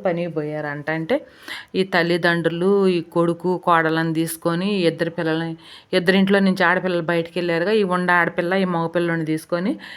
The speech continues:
హైదరాబాద్ పనికైతే వెళ్ళారంట. మట్టి పనికి వెళ్తే అక్కడ ఆ అమ్మాయికి వదిన అంటే ఇప్పుడు ఆయన ఆ అమ్మాయి వాళ్ళ ఇప్పుడు భర్త ఉండాడు కదా, చెల్లెలు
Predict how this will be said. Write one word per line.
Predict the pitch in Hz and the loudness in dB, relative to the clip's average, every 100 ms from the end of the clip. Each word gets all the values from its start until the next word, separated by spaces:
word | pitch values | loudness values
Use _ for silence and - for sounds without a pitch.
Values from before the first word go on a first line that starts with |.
| - - | -16 0
హైదరాబాద్ | 170 170 170 165 165 | 2 4 4 2 2
పనికైతే | 180 170 170 165 165 | 0 2 2 2 0
వెళ్ళారంట. | 151 151 151 151 156 | 0 -2 -4 -4 -2
మట్టి | 160 156 - | -4 -4 -6
పనికి | 165 156 156 | -4 -4 -6
వెళ్తే | 143 135 151 214 302 - - - - | -6 -4 -2 -2 -4 -10 -20 -20 -4
అక్కడ | 151 156 - 151 156 165 285 427 - - - - - | -2 -2 -2 0 2 4 2 0 -8 -20 -20 -6 0
ఆ | 170 | 2
అమ్మాయికి | 160 165 160 160 147 254 403 - - - - - _ _ _ _ _ _ _ _ - - 165 | 2 2 2 2 2 4 4 2 -16 -20 -20 -20 _ _ _ _ _ _ _ _ -14 0 4
వదిన | 175 156 202 185 - - - _ _ _ _ _ _ _ _ _ _ - | 4 6 4 2 -2 -18 -20 _ _ _ _ _ _ _ _ _ _ -8
అంటే | 196 285 | -2 0
ఇప్పుడు | 392 294 196 | 2 0 0
ఆయన | 180 180 180 180 170 165 160 - | 2 2 2 2 2 2 0 2
ఆ | 185 | 4
అమ్మాయి | 185 202 214 208 | 4 4 6 6
వాళ్ళ | 196 185 190 | 4 4 4
ఇప్పుడు | 233 339 254 214 208 190 180 170 160 156 151 151 - _ 170 | 2 4 4 4 2 4 4 4 2 0 -2 -6 -12 _ -6
భర్త | 147 175 175 | 0 0 2
ఉండాడు | 208 202 165 | 2 4 4
కదా, | 151 160 214 349 370 - _ - _ _ | 4 2 2 2 -2 -8 _ -20 _ _
చెల్లెలు | - 196 208 233 262 320 262 | 2 4 6 4 4 2 2